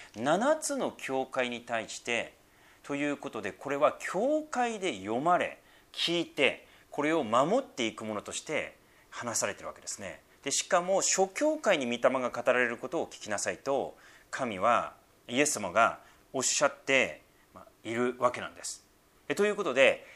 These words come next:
え、情報というよりもですね、生きていくことそのもの、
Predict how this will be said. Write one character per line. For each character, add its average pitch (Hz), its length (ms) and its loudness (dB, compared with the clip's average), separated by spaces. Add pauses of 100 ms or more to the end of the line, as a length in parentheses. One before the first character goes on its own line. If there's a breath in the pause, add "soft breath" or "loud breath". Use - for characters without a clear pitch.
(140 loud breath)
え、 123 300 4
情 262 440 12
報 302 360 6
と - 260 -8
い 196 200 -2
う 185 60 0
よ 180 100 0
り 160 60 0
も 95 120 -6
で 85 80 -8
す - 120 -4
ね、 98 300 -4 (840 soft breath)
生 240 160 2
き 311 240 0
て 185 280 2
い 92 80 -8
く - 200 -14
こ - 160 -8
と - 340 -4 (1040)
そ - 160 2
の 185 140 2
も 196 140 0
の、 165 240 2